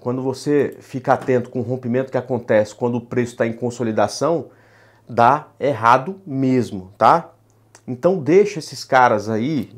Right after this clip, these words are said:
que ficam falando sobre isso, tradar essa região aqui, tá certo?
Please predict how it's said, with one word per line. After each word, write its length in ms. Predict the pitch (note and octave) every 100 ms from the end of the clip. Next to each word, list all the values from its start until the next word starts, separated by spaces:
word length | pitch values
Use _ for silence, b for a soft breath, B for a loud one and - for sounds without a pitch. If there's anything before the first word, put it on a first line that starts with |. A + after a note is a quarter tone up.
| -
que 100 | G2
ficam 320 | - G#2+ G2
falando 320 | F#2+ F#2+ G2+
sobre 320 | G2 G#2+ G2+
isso, 380 | G#2+ D#3 C3+ -
tradar 480 | - D3+ D3+ B2+ C#3
essa 160 | D3+ C3+
região 440 | C3 A#2+ A#2 A2
aqui, 280 | G#2+ - F#2+ _
tá 120 | G2+
certo? 360 | - C3 D3+